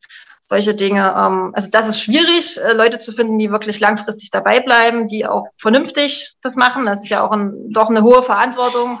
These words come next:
und natürlich mehr Risiko, als jetzt der Durchschnittstierpfleger. Wobei kann man auch nicht mehr sagen, weil mittlerweile hat jedes Tierheim solche Hunde.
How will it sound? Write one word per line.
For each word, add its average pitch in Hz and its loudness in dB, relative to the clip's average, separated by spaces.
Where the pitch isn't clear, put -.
und 214 -4
natürlich 220 0
mehr 214 4
Risiko, 226 -2
als 196 -2
jetzt - -12
der 196 0
Durchschnittstierpfleger. 214 2
Wobei 202 2
kann 226 0
man 208 0
auch 220 4
nicht 233 -2
mehr 220 -2
sagen, 208 0
weil 196 -2
mittlerweile 202 -2
hat 240 -2
jedes 190 -10
Tierheim 190 -2
solche 196 -4
Hunde. 226 -2